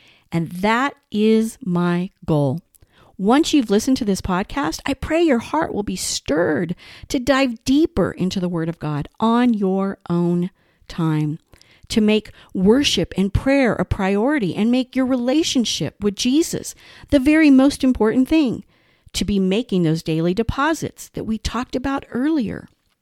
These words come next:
to have a spiritual reservoir, and in it all, to see Jesus. You know, here's a, here's a truth and a reality. Once we get a true sight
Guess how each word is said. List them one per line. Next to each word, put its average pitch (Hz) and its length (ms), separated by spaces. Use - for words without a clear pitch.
to 196 100
have 196 240
a 180 40
spiritual 254 680
reservoir, 160 760
and 160 140
in 185 160
it 165 100
all, 240 320
to 147 140
see 185 680
Jesus. 147 720
You 175 100
know, 165 100
here's 196 320
a, 151 180
here's 220 240
a 202 60
truth 208 320
and 208 120
a 220 40
reality. 233 560
Once 277 540
we 202 140
get - 340
a 170 60
true 214 440
sight - 680